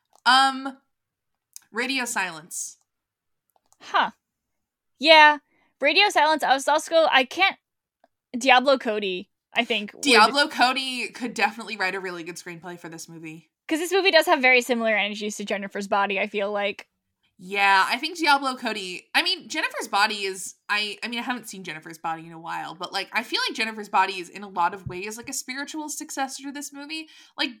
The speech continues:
Speaker 1: the demon possessing Jennifer is, in a lot of ways,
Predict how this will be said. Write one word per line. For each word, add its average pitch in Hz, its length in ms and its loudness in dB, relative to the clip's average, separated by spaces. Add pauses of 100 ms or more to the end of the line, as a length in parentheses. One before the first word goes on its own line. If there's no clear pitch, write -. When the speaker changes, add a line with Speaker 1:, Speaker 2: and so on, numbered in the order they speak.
(100)
Speaker 1:
the 269 100 -8
demon 302 520 -6
possessing 226 500 -6
Jennifer 226 640 -6 (540)
is, 226 460 -4
in 240 100 -6
a 226 40 -4
lot 196 260 0
of 202 100 -10
ways, 185 580 -6